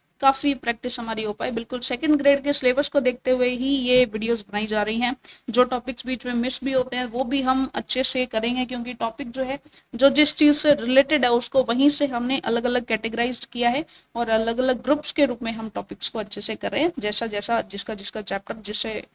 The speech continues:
divide होता है, वैसा ही हम यहाँ पर बहुत ही अच्छे से arranged वे में कर रहे हैं, ठीक है।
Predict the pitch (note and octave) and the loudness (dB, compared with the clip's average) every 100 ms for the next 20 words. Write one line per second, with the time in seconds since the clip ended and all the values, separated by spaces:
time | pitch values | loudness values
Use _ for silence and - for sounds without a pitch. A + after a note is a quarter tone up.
0 | - G3+ G3 G3 G3+ - A3 G3 F#3+ G3+ | -8 -2 -2 -2 -6 -8 -8 -6 -6 -6
1 | A#3 C4 A3+ G#3+ G#3 G#3 G#3 G#3 G3+ A3+ | -6 -8 -8 -12 -12 -10 -10 -8 -4 -2
2 | B3 C4 C4 B3+ C#4+ A3 A#3 C4+ - A#3 | 2 2 2 2 2 2 2 2 0 -4
3 | G#3+ G#3 A3 G3 F#3 F#3 F3+ - A3+ C4+ | -4 -4 -6 -4 -4 -6 -8 -12 -4 -4